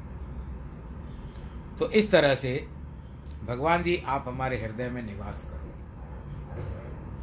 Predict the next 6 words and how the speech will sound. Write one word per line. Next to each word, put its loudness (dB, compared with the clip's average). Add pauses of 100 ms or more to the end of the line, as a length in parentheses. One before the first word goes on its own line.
(160)
तुम्हारे 10
यश 4
रूपी 2
मान 2
सरोवर 2
में -2